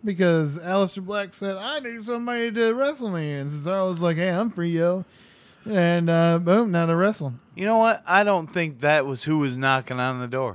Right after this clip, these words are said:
Speaker 1: <laughs> I don't think it is, but who cares?
Speaker 2: I think something else is gonna happen. I think Black li-, Black wins this one,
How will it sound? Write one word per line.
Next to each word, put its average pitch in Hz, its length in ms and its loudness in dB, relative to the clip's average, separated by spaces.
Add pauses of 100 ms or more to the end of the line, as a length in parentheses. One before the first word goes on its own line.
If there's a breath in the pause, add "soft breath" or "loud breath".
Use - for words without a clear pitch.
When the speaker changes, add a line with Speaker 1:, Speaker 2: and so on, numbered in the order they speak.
Speaker 1:
<laughs> 202 80 -2
I 180 160 4
don't 202 160 2
think 180 160 0
it 175 100 0
is, 165 220 4
but 165 180 2
who 170 120 2
cares? 175 540 -4 (480)
Speaker 2:
I 160 160 2
think 165 300 -2
something 156 360 0
else 147 220 -2
is 120 120 -10
gonna 135 240 -2
happen. 131 440 -2
I 123 140 -2
think 123 360 -6
Black 131 400 2
li-, 120 260 -4 (420)
Black 262 300 0
wins 165 340 0
this 175 240 2
one, 185 320 -2